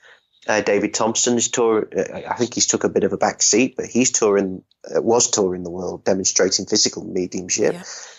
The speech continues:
Speaker 1: Scott, Scott Milligan, who I know you're aware, you, you've interviewed, he's, his trance and his physical mediumship is way down the line of development. He's, you know, he's probably in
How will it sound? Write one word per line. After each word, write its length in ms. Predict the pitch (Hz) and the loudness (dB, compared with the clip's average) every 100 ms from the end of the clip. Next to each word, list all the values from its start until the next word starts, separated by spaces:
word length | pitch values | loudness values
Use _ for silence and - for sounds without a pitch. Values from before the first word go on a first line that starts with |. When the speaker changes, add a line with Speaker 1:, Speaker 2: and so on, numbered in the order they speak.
| - | -6
Speaker 1:
Scott, 460 | - - - - - | -2 0 0 0 0
Scott 260 | - - | 0 0
Milligan, 420 | 120 135 143 156 147 - | 2 2 2 0 -4 -4
who 160 | 117 113 | 2 4
I 60 | |
know 120 | 113 110 | 4 4
you're 200 | 110 107 | 2 2
aware, 300 | 107 110 - | 0 0 -2
you, 180 | 113 - | -4 0
you've 180 | 113 110 | 2 2
interviewed, 560 | 113 - 110 123 147 147 | 2 0 2 4 2 2
he's, 500 | 143 143 139 - - - - | 2 4 2 0 -10 -18 -10
his 340 | - 135 - - | 0 0 0 -2
trance 540 | - 123 127 123 - | -2 0 0 0 -2
and 160 | 110 104 | -2 0
his 180 | 120 - | -2 0
physical 400 | 117 113 - 110 | 0 -2 0 2
mediumship 680 | 110 113 113 110 - 127 110 | 4 4 2 2 0 0 0
is 260 | 104 - - - - - | 0 -2 -8 -20 -20 -6
way 240 | 110 120 | 0 2
down 220 | 127 117 110 | 2 2 2
the 80 | |
line 240 | 107 107 107 | 2 2 0
of 120 | 95 | -2
development. 540 | 98 101 101 - 127 - | -2 0 -2 -2 -6 -4
He's, 420 | 110 101 - - | 0 0 0 0
you 120 | 110 | 2
know, 120 | 107 | 2
he's 120 | 117 | 2
probably 320 | 117 113 110 101 | 0 0 2 4
in 220 | 104 | 2